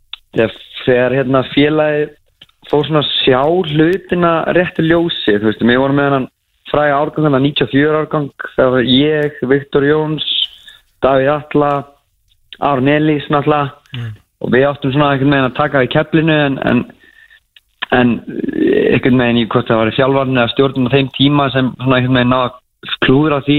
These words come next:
Speaker 1: og var alltaf að kaupa inn leikmenn og svona, en svo kemur Arnar Gunnlaugsson inn í þetta og,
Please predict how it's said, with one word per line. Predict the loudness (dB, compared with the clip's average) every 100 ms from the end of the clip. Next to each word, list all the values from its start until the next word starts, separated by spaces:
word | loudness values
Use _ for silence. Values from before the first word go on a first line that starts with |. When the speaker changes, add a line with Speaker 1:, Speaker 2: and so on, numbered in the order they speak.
| 2
Speaker 1:
og | 0
var | -2
alltaf | -2 -6
að |
kaupa | 0 0 0
inn | 0
leikmenn | 0 0 -2 0
og | 2
svona, | 0 0 _ _ _ _ _ -6
en | 0
svo | 2 0 -4 -2
kemur | 0 2
Arnar | 0 -2 -2 0
Gunnlaugsson | 0 0 0 0 0
inn | 2 2
í | 0
þetta | 0 -2
og, | -2